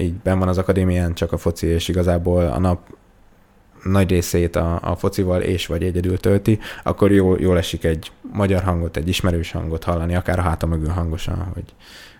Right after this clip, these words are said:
ráköszön, az, az ki tudja rángatni az embert. Aztán utána ezek, eh, ezek kicsit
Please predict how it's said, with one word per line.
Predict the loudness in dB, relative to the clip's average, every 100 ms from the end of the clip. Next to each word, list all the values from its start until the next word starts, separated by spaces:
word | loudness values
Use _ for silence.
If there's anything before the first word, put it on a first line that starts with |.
| -12
ráköszön, | -8 -6 -6 -6 -6 -6 -6
az, | -6 -4
az | -6 -6
ki | -8
tudja | -6 -4
rángatni | -4 -4 -4 -2
az | 0
embert. | 2 2 0 -6 -16 -6
Aztán | -4 2 2
utána | 4 6 6 4
ezek, | 4 2 0
eh, | 0 0 0 -2 -4 -6 -10 -4
ezek | 0 0
kicsit | 0 -2 -4 -6